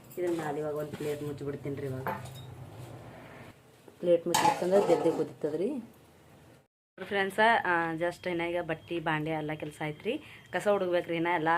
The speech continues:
ಆ, ಬಾಂಡೆ ಅಷ್ಟು ಮ್ಯಾಲೆ ನಿನ್ನೆ ರಾತ್ರಿ ಏನಿದ್ವಲ್ಲ ರೀ, ಆ, ಬೆಳಗ್ಗೆ ಎದ್ದು ತಿಕ್ಕಿದ್ದಿಲ್ಲ ರೀ ನಾನು, ಅದಕ್ಕೆ ಈಗ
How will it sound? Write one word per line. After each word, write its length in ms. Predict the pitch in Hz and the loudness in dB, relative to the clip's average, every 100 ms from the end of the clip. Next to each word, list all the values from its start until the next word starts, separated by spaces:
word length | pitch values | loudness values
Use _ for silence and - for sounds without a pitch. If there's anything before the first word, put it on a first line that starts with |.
| 175 - | 2 -2
ಆ, 340 | 156 151 156 | -2 -2 -4
ಬಾಂಡೆ 360 | 147 151 151 170 | -2 -2 0 -2
ಅಷ್ಟು 200 | 170 175 | -2 -2
ಮ್ಯಾಲೆ 420 | 151 160 165 160 | 0 0 -2 -2
ನಿನ್ನೆ 280 | 156 170 165 | -2 -2 -2
ರಾತ್ರಿ 340 | 147 147 156 | -2 -2 -4
ಏನಿದ್ವಲ್ಲ 400 | 156 151 156 147 | -2 -4 -4 -4
ರೀ, 260 | 165 220 214 - - - | -2 -2 -2 -10 -18 -6
ಆ, 300 | 202 196 190 | -4 -2 -2
ಬೆಳಗ್ಗೆ 320 | 175 180 180 | 0 0 0
ಎದ್ದು 160 | 180 175 | -2 -2
ತಿಕ್ಕಿದ್ದಿಲ್ಲ 480 | 165 156 160 165 156 | -6 -6 -6 -6 -4
ರೀ 60 | 160 | -4
ನಾನು, 340 | 160 165 220 | -2 0 -2
ಅದಕ್ಕೆ 420 | 165 160 180 180 | -2 -4 -2 -4
ಈಗ 280 | 143 151 160 | -4 -6 -6